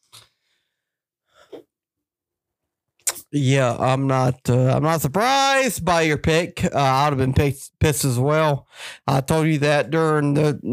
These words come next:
about the end of the race. I said, you know, I, I feel, I feel your pain because Chase Elliott was in this pain back in twenty sixteen, twenty seventeen,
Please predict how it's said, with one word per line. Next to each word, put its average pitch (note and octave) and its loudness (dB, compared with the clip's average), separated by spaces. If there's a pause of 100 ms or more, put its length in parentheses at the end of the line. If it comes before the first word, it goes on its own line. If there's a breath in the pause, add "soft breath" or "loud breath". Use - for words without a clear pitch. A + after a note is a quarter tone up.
(260)
about G3 0
the G#3 0
end F3+ 0
of C#3+ -2
the C3+ 0
race. C#3 0
I C#3+ 0
said, C3+ 0
you C#3 2
know, C#3 0
I, C#3 2
I D3 2
feel, D3+ 0
I C#3 0
feel D#3 2
your D3+ 0
pain D3+ 0
because C3+ 0
Chase D3 0
Elliott C#3+ 2
was A#2+ -2
in C3+ 2
this C#3 2
pain C#3 0
back C#3+ 0
in - -2
twenty C#3 -2
sixteen, E3+ -2
twenty D3 -2
seventeen, C3+ 0